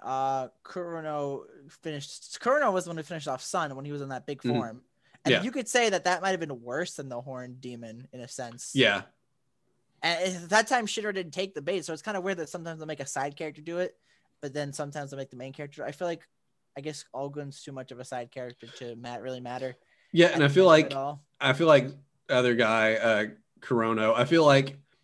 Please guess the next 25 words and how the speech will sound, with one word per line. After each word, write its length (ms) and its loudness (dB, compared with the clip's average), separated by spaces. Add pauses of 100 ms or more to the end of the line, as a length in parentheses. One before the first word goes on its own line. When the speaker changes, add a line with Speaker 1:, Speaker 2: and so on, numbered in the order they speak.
Speaker 2:
he 180 2
had 240 6
to 40 4
do 200 8
it 100 6
because 300 4
it 180 0
showed 380 6
that 260 4
out 140 4
of 100 -2
everybody 480 4
there, 240 4
he 140 0
was 220 0
the 160 -2
only 240 0
one 340 -2
who 120 0
could 160 -6
get 140 4
a 100 2
hold 360 0
of 100 -4
Nataku. 600 -4